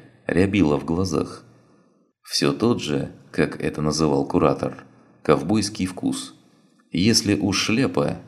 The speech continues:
то с самыми широкими полями. Если уж машина, то самая длинная. Если уж бахрома, то даже на пупе. Ташка подняла голову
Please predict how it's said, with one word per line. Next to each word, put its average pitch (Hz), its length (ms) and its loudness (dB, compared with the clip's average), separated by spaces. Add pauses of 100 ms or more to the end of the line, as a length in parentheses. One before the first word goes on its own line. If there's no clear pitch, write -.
(120)
то 131 340 6
с - 60 -6
самыми 98 500 2
широкими 82 520 2
полями. 69 580 0 (380)
Если 73 540 2
уж - 220 -4
машина, 69 680 -2 (280)
то 71 220 4
самая 78 440 2
длинная. 69 680 -2 (400)
Если 76 500 2
уж 71 220 0
бахрома, 71 760 0 (400)
то 69 140 2
даже 87 340 4
на 80 120 2
пупе. 73 520 -4 (640)
Ташка 104 380 2
подняла 92 520 4
голову 78 600 2